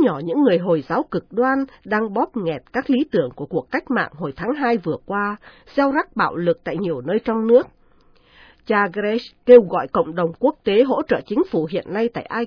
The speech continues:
Cập và bảo vệ tất cả mọi công dân nước này, dù là Kitô hữu hay Hồi giáo, chống lại những vụ kỳ thị và sự lên nắm chính quyền của một chế độ Hồi giáo cực đoan.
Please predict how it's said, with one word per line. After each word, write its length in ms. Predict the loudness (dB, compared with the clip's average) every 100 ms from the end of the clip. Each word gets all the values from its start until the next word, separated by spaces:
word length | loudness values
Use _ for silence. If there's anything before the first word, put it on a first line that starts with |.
| -6
Cập 180 | -10 -10 -20 -20 -6
và 100 | -2
bảo 200 | 0 -2
vệ 160 | -2 -4 -4
tất 200 | -8 -6
cả 140 | -8 -4
mọi 200 | -4 -2
công 220 | 0 2
dân 240 | 2 2
nước 200 | 0 -2
này, 300 | -4 -4 -6 -10 -20 _
dù 260 | 0 4 4
là 220 | 0 -4
Kitô 420 | -2 0 2 0
hữu 300 | 2 2 2 -2
hay 180 | -2 -2
Hồi 340 | 0 -2 -4
giáo, 340 | -6 -4 -4 -6 -10 _
chống 180 | 0 0 0
lại 220 | -2 -2
những 160 | -4 -2
vụ 200 | -2 -2 -2
kỳ 100 | -2 -2
thị 260 | -4 -4 -4 -12 -10
và 100 | -10
sự 240 | -6 -8 2
lên 320 | 6 6 6
nắm 100 | 0 -2
chính 220 | 0 0 0
quyền 280 | 0 -2 -2
của 140 | -8
một 220 | -8 -8 -4
chế 160 | 0
độ 200 | 2 0 -2
Hồi 240 | -4 -4 -6
giáo 180 | -6 -4
cực 140 | -10 -6
đoan. 300 | -6 -4